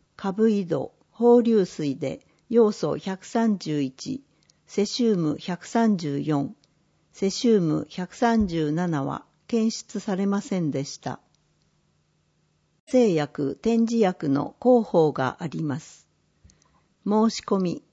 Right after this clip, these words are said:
直接または電話、ファックス、Eメール、氏名、連絡先を記入で、市役所一階福祉課へ。問い合わせ、福祉課。電話、二一の二二九九。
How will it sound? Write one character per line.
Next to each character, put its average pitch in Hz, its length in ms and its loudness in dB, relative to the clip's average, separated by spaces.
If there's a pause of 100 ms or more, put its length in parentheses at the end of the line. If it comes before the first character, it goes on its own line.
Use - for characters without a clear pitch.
(140)
直 202 140 -2
接 254 380 0
ま 240 160 4
た 160 160 0
は 143 280 -2
電 190 320 0
話、 175 260 0 (100)
フ - 160 -6
ァ - 20 0
ッ 214 40 -4
ク - 100 -18
ス、 - 280 -6 (200)
E 208 240 0
メ 180 240 0
ー 143 40 -4
ル、 - 200 -8 (560)
氏 - 240 -2
名、 147 300 0
連 185 260 0
絡 185 180 -4
先 170 380 -6
を 160 120 2
記 151 200 -4
入 151 320 -2 (300)
で、 160 320 -4 (380)
市 - 200 -6
役 240 220 0
所 165 220 0
一 143 160 -2 (120)
階 143 360 -4
福 - 220 -6
祉 - 200 -6
課 175 200 -2
へ。 - 180 -6 (1040)
問 240 240 4
い 226 60 4
合 214 100 4
わ 202 140 2
せ、 - 320 -2 (140)
福 - 220 -4
祉 - 200 -8
課。 - 260 -4 (680)
電 220 320 2
話、 185 260 2 (200)
二 220 300 4
一 196 220 -4
の 185 300 0 (200)
二 226 240 4
二 196 320 2
九 196 280 0
九。 - 360 -2